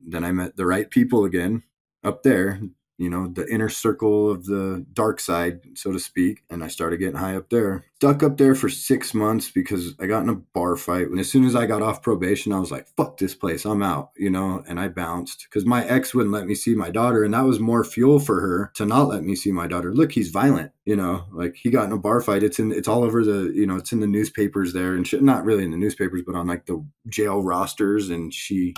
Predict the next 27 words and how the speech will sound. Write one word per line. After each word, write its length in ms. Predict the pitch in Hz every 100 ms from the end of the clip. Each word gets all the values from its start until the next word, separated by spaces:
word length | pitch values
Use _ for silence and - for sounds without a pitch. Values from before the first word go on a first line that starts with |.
| -
she 180 | - 110
saw 240 | - 98
me 120 | 101
on 120 | 98
the 80 | 98
jail 260 | 87 92 87
roster 560 | 87 87 85 - 87 85
and 220 | 78 73 _ _
she's 220 | - 98 85
like, 160 | 80
"Nope, 220 | 90 98 -
you're 100 | 90
not 220 | 90 -
seeing 200 | 90 85
your 100 | 78
daughter." 480 | 71 71 71 73 -
So 180 | - 95
I 120 | 101
got 220 | 104 104
super 320 | - 110 104
depressed 520 | 104 104 95 92 85 -
and 140 | 85
I 80 | 90
went 280 | 92 92 - _ _ 101
into 320 | 92 - 90
a 60 |
deeper 560 | 80 90 92 87 85 85